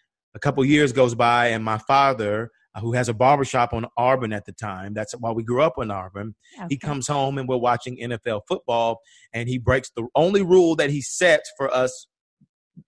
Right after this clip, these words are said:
Speaker 1: in the game. Nobody talks. He starts talking and he yells at me and my sister in only the way that he can yell in country fashion. Now, he thinks that he's talking normal,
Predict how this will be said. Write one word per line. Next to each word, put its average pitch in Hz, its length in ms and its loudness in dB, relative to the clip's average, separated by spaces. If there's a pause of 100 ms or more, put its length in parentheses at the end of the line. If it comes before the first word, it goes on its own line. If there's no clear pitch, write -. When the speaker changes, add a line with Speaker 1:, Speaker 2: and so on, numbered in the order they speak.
Speaker 1:
in 156 140 2
the 160 60 0
game. 160 340 2
Nobody 147 320 2
talks. - 440 -4 (260)
He 170 100 2
starts 151 420 2
talking 185 420 -2
and 139 140 -4
he 147 60 -2
yells 160 600 2
at 147 100 -6
me 143 140 -2
and 139 80 -2
my 131 120 0
sister 160 400 -4
in 135 100 0
only 135 220 -2
the 151 100 -2
way 143 140 0
that 135 60 2
he 143 120 0
can 131 200 -8
yell 139 360 0 (240)
in 127 140 -6
country 165 360 0
fashion. 110 400 -2
Now, 120 120 -6
he 147 240 -6
thinks 131 220 -8
that 113 120 -6
he's 127 240 -4
talking 117 340 -4
normal, 131 360 -2